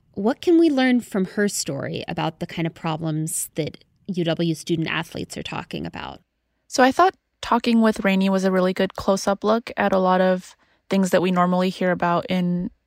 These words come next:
Speaker 2: more vague anecdotal ways or in forms of data.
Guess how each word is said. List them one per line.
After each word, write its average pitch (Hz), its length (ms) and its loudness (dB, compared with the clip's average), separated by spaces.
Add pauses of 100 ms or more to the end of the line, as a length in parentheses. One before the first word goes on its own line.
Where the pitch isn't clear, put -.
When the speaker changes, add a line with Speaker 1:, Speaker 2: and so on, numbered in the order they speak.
(220)
Speaker 2:
more 185 240 2
vague 180 420 2
anecdotal 180 520 2
ways 175 280 0
or 170 100 0
in 175 80 -2
forms 180 300 -4
of 175 120 -6
data. 170 420 2